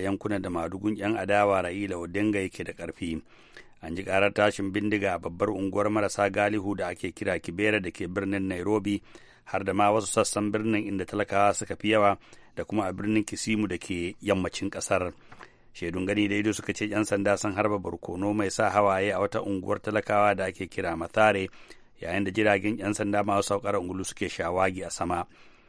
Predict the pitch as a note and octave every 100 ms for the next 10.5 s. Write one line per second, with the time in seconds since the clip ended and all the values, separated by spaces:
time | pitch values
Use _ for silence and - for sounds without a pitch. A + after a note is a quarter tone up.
0 | - - F2 F2+ G2 G#2 G#2 G2 G2 G2+
1 | G#2+ G#2+ G#2 G2 G#2+ G2 G#2+ G#2 G2 F2+
2 | E2+ F#2 F2+ G#2 G2+ - F#2 F2+ G2+ G#2
3 | F#2+ F#2 A2+ F#2 F#2+ G2+ G2 F2 F2 F2
4 | - F2+ F2+ A#2 B2+ G#2 F#2+ F#2 F2+ G#2
5 | G#2 G#2+ G2 F#2+ - - - - - F2+
6 | G2+ G#2 G2+ G#2 G2+ G#2+ G2+ G2 G#2 G2
7 | F#2 E2+ - A2 G2+ G#2+ G2 A2 G2+ A2
8 | G2+ - G#2 G2 F2 F#2+ G#2 - F2 F2+
9 | G2+ G#2 G2+ F2+ F#2 G2+ - G2+ F#2 F2
10 | F2 F2 B2+ D#3